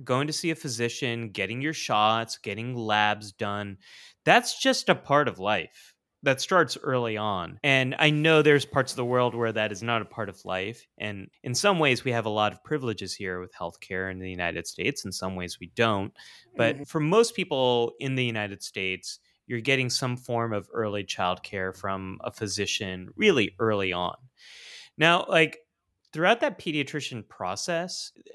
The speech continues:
Speaker 1: they ask about developmental milestones, like, is your baby crawling? Are they starting to walk?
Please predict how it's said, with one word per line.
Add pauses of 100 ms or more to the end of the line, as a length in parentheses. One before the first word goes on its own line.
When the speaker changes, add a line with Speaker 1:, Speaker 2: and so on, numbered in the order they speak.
Speaker 1:
they
ask
about
developmental
milestones,
like, (300)
is
your
baby (240)
crawling?
Are
they
starting
to
walk?